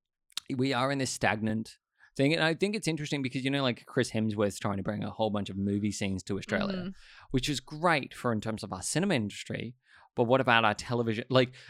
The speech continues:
Speaker 1: because I feel like we're so behind what, you know, like, Disney's trying to do and what,
Speaker 2: Oh,
Speaker 1: like,
Speaker 2: yeah.
Speaker 1: Netflix is trying to do.
Speaker 2: Yeah.
Speaker 1: They're trying to push things to be T V shows that are like cinema.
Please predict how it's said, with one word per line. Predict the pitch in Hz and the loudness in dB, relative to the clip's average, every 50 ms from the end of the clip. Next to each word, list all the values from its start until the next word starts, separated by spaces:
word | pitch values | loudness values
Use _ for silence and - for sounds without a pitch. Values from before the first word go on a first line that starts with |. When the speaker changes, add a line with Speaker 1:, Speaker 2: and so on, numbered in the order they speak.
| - - | -6 -2
Speaker 1:
because | 160 147 - 160 131 | 0 0 2 2 0
I | 151 160 160 | 0 0 0
feel | - 180 160 | 0 0 2
like | 143 127 | 2 2
we're | 123 120 120 120 117 110 - _ - | 2 2 2 2 0 -2 -6 _ -12
so | - - - - 147 143 147 143 | -10 -8 -6 -2 0 2 2 2
behind | 127 120 - - 120 113 113 117 110 107 104 101 104 104 101 117 120 - _ _ _ _ - | 2 0 -2 0 0 2 2 2 0 -2 -2 -4 -6 -6 -8 -12 -18 -20 _ _ _ _ -12
what, | 117 107 104 107 104 104 101 92 - - - _ _ - | -8 -6 -2 0 0 0 0 -2 -6 -16 -20 _ _ -6
you | 131 110 110 | -2 -2 0
know, | 104 107 104 101 | 0 -2 -4 -4
like, | 101 101 - - | -8 -8 -6 -4
Disney's | 120 107 92 92 104 98 95 90 | -2 -2 -2 0 -2 -2 -2 -4
trying | - - 107 101 101 | -6 -4 -4 -4 -4
to | 101 | -4
do | 95 - 101 101 107 104 101 101 - | -4 -6 -6 -4 -4 -4 -4 -6 -6
and | - 110 107 | -6 -6 -4
what, | 104 101 98 98 - | -4 -4 -4 -4 -2
Speaker 2:
Oh, | - | 0
Speaker 1:
like, | 170 165 160 - | 0 0 0 2
Speaker 2:
yeah. | 113 110 | 2 4
Speaker 1:
Netflix | 110 107 - - - 110 - - - - | 4 4 2 0 -6 -10 -10 -10 -10 -10
is | 101 - | -8 -6
trying | - 107 95 92 92 92 | -4 -2 -2 -2 -2 -4
to | 95 90 | -6 -6
do. | - - - - | -8 -10 -10 -6
Speaker 2:
Yeah. | 190 190 165 - | -4 -4 -2 -2
Speaker 1:
They're | - 120 | -2 0
trying | - 165 160 | 0 2 0
to | 127 | 0
push | - - 135 135 123 - - | -2 0 0 0 0 0 -2
things | - 120 113 110 107 101 - | 0 0 0 0 -2 -4 -6
to | - 110 | -6 -4
be | 104 104 101 | -4 -4 -4
T | - - 117 117 107 | -4 -2 -2 0 0
V | 110 107 | 0 -2
shows | - - 104 104 98 - | 0 0 0 0 0 0
that | 110 98 104 | -2 -2 -2
are | 101 | -4
like | 98 104 101 - - - | -6 -6 -8 -8 -8 -12
cinema. | - - - 92 95 92 90 92 - - | -10 -8 -6 -4 -4 -4 -6 -8 -10 -12